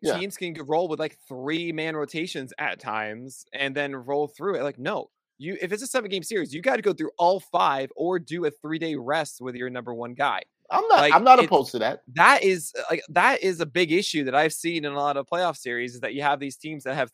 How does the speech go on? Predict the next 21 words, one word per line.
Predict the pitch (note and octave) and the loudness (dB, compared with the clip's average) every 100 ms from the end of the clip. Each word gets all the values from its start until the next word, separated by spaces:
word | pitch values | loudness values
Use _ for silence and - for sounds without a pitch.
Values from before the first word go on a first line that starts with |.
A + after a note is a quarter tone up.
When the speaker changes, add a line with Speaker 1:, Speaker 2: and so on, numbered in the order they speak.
| _ | _
Speaker 2:
three | B2 D3+ D3 | -6 -6 -4
good | D3 C#3+ | -4 -4
aces. | C#3+ F3 A2 | -4 -6 -10
Look | A#2+ G3 | -12 -10
at | F3+ | -8
the | |
Nationals | D3+ D3+ F#3+ C#3 B2+ A#2+ - _ _ | -6 -6 -6 -8 -8 -8 -16 _ _
from | - C#3 | -10 -10
two | - E3 | -8 -2
thousand | D#3 D3 C#3 | -2 -2 -2
nineteen. | C#3 - D#3+ | -6 -6 -6
It | B2+ | -6
was | A2+ | -6
Corbin, | - C#3 D3 C#3+ | -4 -2 -2 -2
Strasburg, | D3+ C#3+ C#3 | 0 0 -2
and | C3 | -10
Scherzer | - D3 D3 B2 | -4 -4 -4 -6
who | B2 A2+ | -10 -8
rolled | A2 D3 D#3+ A#2+ | 0 2 2 -2
through | - E3 G3 | -10 -10 -8
that. | - B2+ | -6 -6